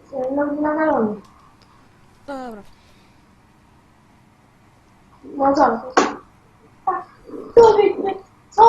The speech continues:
Speaker 1: za ham-, drifty robi.
Speaker 2: To Hamlet.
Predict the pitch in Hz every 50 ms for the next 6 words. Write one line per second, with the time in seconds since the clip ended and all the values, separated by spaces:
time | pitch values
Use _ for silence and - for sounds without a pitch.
0 | 466 466 466 466 453 440 466 466 453 453 453 440 453 - - - _ _ _ _
1 | _ _ _ - 302 285 392 440 440 415 415 440 349 320 320 302 294 311 302 302
2 | - - - - _ _ - - - - - - - - - - _ _ _ _
3 | _ _ _ _ _ _ _ _ _ _ _ _ _ - - - _ - _ _
4 | _ _ _ _ _ _ _ - 247 233 - 240 233 226 226 220 214